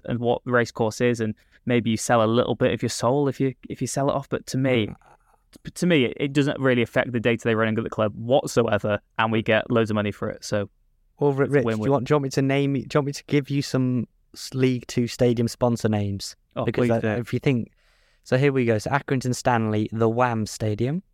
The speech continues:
Speaker 2: Okay, A F C
Speaker 1: George Michael
Speaker 2: Wimbledon.
Speaker 1: or the,
Speaker 2: No.
Speaker 1: or the Sweet Bar?
Speaker 2: <laughs>
Speaker 1: Have you had a Wham Bar
Speaker 2: The
Speaker 1: before?
Speaker 2: Never. I've never had one, actually. What's it like?
Speaker 1: Uh, th-, one of those bars.
Speaker 2: Caramel?
Speaker 1: No, you know, like,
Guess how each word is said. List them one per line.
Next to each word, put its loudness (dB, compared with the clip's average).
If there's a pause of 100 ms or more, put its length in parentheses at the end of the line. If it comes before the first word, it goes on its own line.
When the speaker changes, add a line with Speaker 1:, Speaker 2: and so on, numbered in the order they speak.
(640)
Speaker 2:
Okay, 0
A 2
F 0
C -4
Speaker 1:
George 2
Michael 0
Speaker 2:
Wimbledon. 2
Speaker 1:
or 2
the, -4
Speaker 2:
No. -16 (140)
Speaker 1:
or -2
the -2
Sweet -2
Bar? -2 (280)
Speaker 2:
<laughs> -20
Speaker 1:
Have -4
you 2
had 2
a 0
Wham 2
Bar 2
Speaker 2:
The -4
Speaker 1:
before? -2 (1300)
Speaker 2:
Never. 2 (140)
I've -6
never 2
had 0
one, -2
actually. -4
What's 0
it 0
like? -2 (340)
Speaker 1:
Uh, -10
th-, -2
one 2
of 0
those 0
bars. 2
Speaker 2:
Caramel? 2 (260)
Speaker 1:
No, 0
you -6
know, 2
like, 0